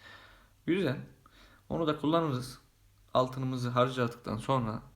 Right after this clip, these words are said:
Hemen bir tane daha saldırı yapmak istiyorum arkadaşlar size. Şöyle bir girelim. Güzel. Dev, dev topu tamiratta. Nereden girebiliriz bu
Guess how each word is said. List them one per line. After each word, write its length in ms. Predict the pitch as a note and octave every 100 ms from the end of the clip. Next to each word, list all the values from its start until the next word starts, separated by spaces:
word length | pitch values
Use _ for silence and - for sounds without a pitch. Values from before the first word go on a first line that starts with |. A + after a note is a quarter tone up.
| _ _ _ _ - - - - - - _
Hemen 340 | E3+ E3+ E3
bir 100 | E3+
tane 180 | F3+ E3
daha 120 | E3
saldırı 300 | D#3+ D3+ D#3
yapmak 280 | D#3+ D3+ D3+
istiyorum 360 | D3+ D#3 C#3 A#2
arkadaşlar 420 | A#2+ A2+ - A#2+
size. 320 | A#2 A2 C3+ C#3 - - - _ _ _ - - - - -
Şöyle 300 | - B2+ B2+
bir 80 | C3+
girelim. 360 | C#3 C3+ A#2 - - - - - - - _ - _ _ _ _ _ _ _ _ _ _ _ _ _ _ _ _ _ _ _ _ _ _ _ _ _ _ _ -
Güzel. 680 | - C#3 E3 D#3 A2+ G#2+
Dev, 180 | D3+ D#3 -
dev 240 | C#3+ D#3 D#3+
topu 480 | - D3 E3+ E3+ - -
tamiratta. 640 | - C#3 D3+ D3 - A2 - - _ _ _ - - - _ _ _ _ _
Nereden 400 | D3 D3 C3+ B2
girebiliriz 500 | A#2+ A#2+ A#2+ B2+ B2+ - -
bu 300 | B2 B2 -